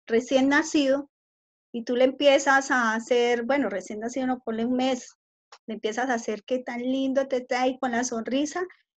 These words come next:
y por esa, esa neurona espejo, él automáticamente, el cerebro lo, el cerebro lo acoge y empieza automáticamente su rostro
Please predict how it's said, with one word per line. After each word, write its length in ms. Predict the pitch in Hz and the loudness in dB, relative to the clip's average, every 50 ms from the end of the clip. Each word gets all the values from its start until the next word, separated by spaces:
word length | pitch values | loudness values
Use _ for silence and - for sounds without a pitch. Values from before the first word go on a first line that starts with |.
| _ _ _ - | _ _ _ -6
y 100 | 277 247 | -4 0
por 200 | 240 269 269 269 | 4 4 6 8
esa, 360 | 262 269 277 330 330 349 330 - | 6 6 6 6 6 6 6 6
esa 380 | 254 262 277 277 311 311 320 | 6 4 4 4 2 2 2
neurona 440 | 311 302 262 247 233 240 240 233 269 | 4 4 4 4 4 4 2 2 0
espejo, 400 | 320 - - - 269 269 277 277 | -2 -2 2 2 2 4 4 2
él 100 | 269 262 | 4 4
automáticamente, 1400 | 269 285 277 - 262 240 233 226 226 233 233 226 311 - - 247 226 233 226 226 226 220 220 - 370 453 427 _ _ _ _ _ _ _ _ _ _ _ _ - | 2 2 2 2 2 4 4 4 4 2 0 -2 -6 -8 -4 -2 0 0 2 2 0 0 -2 -4 -6 -8 -8 _ _ _ _ _ _ _ _ _ _ _ _ -6
el 120 | 240 254 | -4 -2
cerebro 560 | 247 240 233 220 226 214 233 262 269 269 262 262 | 0 0 2 2 2 0 2 2 4 4 4 4
lo, 360 | 240 226 226 220 214 220 - | 4 4 4 2 2 0 -2
el 160 | - 226 226 | -2 -4 -4
cerebro 420 | 226 - 247 226 233 233 233 254 277 | -2 -2 2 4 4 4 4 4 2
lo 80 | 285 | 2
acoge 480 | 269 269 - - 294 294 285 294 311 403 494 - _ _ _ _ _ _ _ - | 2 0 0 4 6 6 6 6 4 0 -2 -4 _ _ _ _ _ _ _ -4
y 160 | 294 285 294 277 | 0 2 4 4
empieza 800 | 262 254 254 247 - - 277 277 277 277 277 285 349 370 381 - _ _ _ _ _ _ _ _ _ _ _ _ _ _ - | 6 4 2 0 0 2 6 6 8 8 6 4 2 -2 -2 -4 _ _ _ _ _ _ _ _ _ _ _ _ _ _ 0
automáticamente 960 | 247 247 240 233 247 220 214 214 208 254 - 254 226 214 214 208 - 254 254 | 2 2 2 2 0 -2 -2 -4 -4 -4 -4 -2 -2 -2 -2 0 0 0 0
su 440 | 254 - - - 294 302 311 302 | 0 -2 -4 -2 0 0 0 0
rostro 680 | 285 269 285 277 269 262 - - - - 294 311 311 | 2 6 6 8 8 6 4 -2 -6 -6 -6 -6 -6